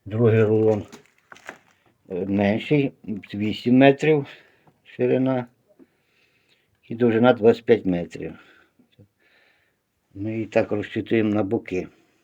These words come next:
Інтеррайс, не знаємо, ще так не чули ми такого, о, але будемо пробувати. Є, е, це їхня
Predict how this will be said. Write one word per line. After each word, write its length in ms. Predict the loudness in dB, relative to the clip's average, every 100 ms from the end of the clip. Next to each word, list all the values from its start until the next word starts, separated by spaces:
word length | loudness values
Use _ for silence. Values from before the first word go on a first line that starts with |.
| _ _ _ _ _ -20 _ _ _ _ _ _ _ _ _ _ _ _ -14
Інтеррайс, 640 | -12 -2 0 4 4 4 0
не 160 | -6
знаємо, 360 | -4 -2 -2 -4 -12 -20 -20 -20 -20 -16
ще 180 | -12 -8
так 220 | -8 -4
не 180 | -4 -4
чули 320 | -6 -2 0
ми 100 | -2
такого, 520 | -4 -4 -2 -2 -4 -8 -20 _ _ _ _ _ _
о, 180 | -10 -8 -10 -14
але 400 | -8 -4 -4 -6 -12 _ _ _ _ _ _ _ _ _
будемо 420 | -16 -10 -6 -4 -4
пробувати. 580 | -8 -10 -14 -18 -16 -18 -20 -20
Є, 380 | -10 -6 -6 -6 -16 _ _ _ _ _ _ _
е, 160 | -20 -20 _
це 140 | -12 -10 -8 -6
їхня 580 | -6 -6 -6 -6 -6